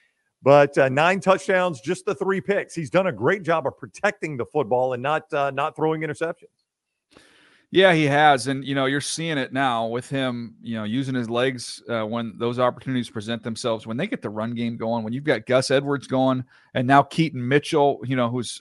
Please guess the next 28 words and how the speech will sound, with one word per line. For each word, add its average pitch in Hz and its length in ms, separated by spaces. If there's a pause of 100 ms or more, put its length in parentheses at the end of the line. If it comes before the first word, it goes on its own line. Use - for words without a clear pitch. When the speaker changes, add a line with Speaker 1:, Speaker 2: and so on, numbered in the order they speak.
Speaker 2:
really 123 280
a 90 60
fun 123 300
player 113 260
to 92 80
watch. 101 380
If 98 140
you 101 80
watch 110 260
him 101 80
at 98 60
all 104 160
in 101 60
college 104 340
at - 80
East 104 180
Carolina, 101 560
he's 101 240
a 92 80
little 113 240
under 104 160
five 113 400
eight. 107 220
He's 98 160
a - 20
hundred 123 340
seventy-seven 110 720
pounds. 117 480